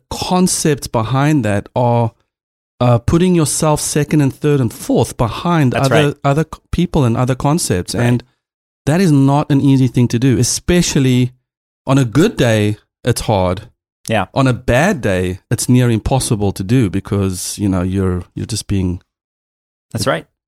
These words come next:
Speaker 1: Um, we do have a few more minutes. Is that cool?
Speaker 2: Sure, yeah.
Speaker 1: Um, I wanna know who put the Free B S D sticker on your refrigerator.
Speaker 2: <laughs> I'm not sure who put the Free B S D sticker on the refrigerator. That's pro-, probably before I started in the office.
Speaker 1: Wow.
Speaker 2: But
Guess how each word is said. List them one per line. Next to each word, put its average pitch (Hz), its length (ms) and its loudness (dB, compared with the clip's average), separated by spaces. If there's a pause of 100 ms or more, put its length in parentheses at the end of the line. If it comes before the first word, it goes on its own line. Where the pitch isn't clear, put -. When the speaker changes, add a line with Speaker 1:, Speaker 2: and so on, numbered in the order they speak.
(720)
Speaker 1:
Um, 139 380 2 (220)
we 139 140 2
do 156 160 2
have 185 120 2
a 170 60 0
few 156 160 0
more 139 120 4
minutes. 120 280 2
Is 107 80 -2
that 110 140 0
cool? 127 160 0
Speaker 2:
Sure, 185 280 -2
yeah. 127 360 0
Speaker 1:
Um, 127 220 0
I 131 100 0
wanna 143 260 2
know 147 240 2
who 135 120 0
put 147 200 -4
the 131 60 0
Free 131 220 0
B 123 160 0
S 110 100 0
D 117 140 -2
sticker 107 400 -4
on 98 140 -2
your 95 260 -4
refrigerator. 87 720 -4
Speaker 2:
<laughs> - 40 0 (960)
I'm 151 280 2
not 143 260 2
sure 135 340 4
who 135 120 2
put 131 180 -2
the 117 60 -4
Free 127 140 -4
B 117 120 0
S 110 100 0
D 117 100 -6
sticker 107 240 -4
on 104 80 2
the 104 60 0
refrigerator. 101 360 -2
That's 117 260 2
pro-, 131 200 0
probably 135 240 2
before 120 560 2
I 123 120 -2
started 117 400 2
in 107 60 -2
the 107 100 2
office. 101 500 2
Speaker 1:
Wow. 85 460 -2
Speaker 2:
But 110 340 2